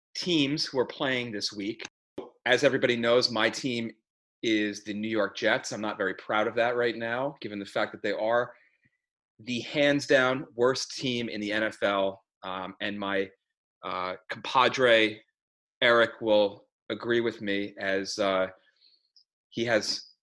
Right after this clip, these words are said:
does not mince words when it comes to the New York Jets. So who are the Jets playing this week? Well, they're home.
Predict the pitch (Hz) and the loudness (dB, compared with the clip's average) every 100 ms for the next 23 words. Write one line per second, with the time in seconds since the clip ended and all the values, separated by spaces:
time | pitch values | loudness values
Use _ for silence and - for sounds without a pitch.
0 | _ - 110 139 147 135 135 127 123 117 | _ -10 0 2 2 2 2 2 6 6
1 | 104 98 101 92 117 98 - 98 95 95 | 6 2 -4 -4 -6 -6 -6 -6 -4 -2
2 | 92 - 90 85 - - - - 117 92 | -2 -4 -6 -6 -6 -10 -8 0 2 2
3 | - 165 170 156 143 - - 127 110 104 | 4 4 4 4 4 4 2 2 2 -2
4 | - 87 - 107 113 107 90 98 143 | -2 -4 2 4 6 4 0 -2 -4